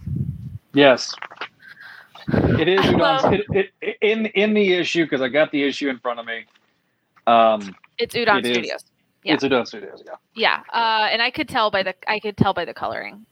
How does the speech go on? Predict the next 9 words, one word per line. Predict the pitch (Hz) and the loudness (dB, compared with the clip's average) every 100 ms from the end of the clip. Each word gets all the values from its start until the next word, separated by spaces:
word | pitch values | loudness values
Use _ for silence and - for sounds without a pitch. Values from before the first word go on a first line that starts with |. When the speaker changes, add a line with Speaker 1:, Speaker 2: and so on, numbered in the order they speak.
| - | -10
Speaker 2:
honestly. | - 104 - 85 - | -8 -6 -4 -4 -4
Speaker 1:
Yeah. | 135 220 226 220 | 0 2 4 2
Speaker 2:
Um, | 220 208 | 2 0
Speaker 1:
Yeah. | - | -2
Speaker 2:
so | - - 285 285 240 220 220 - - - - _ _ 214 | -2 0 2 4 4 4 2 -4 -20 -20 -20 _ _ 0
this | 302 - | 0 2
is | 302 311 | 0 0
reprinted | 359 359 - 262 247 320 339 - | 2 2 2 0 2 0 0 -2
in | 240 247 233 | 2 4 2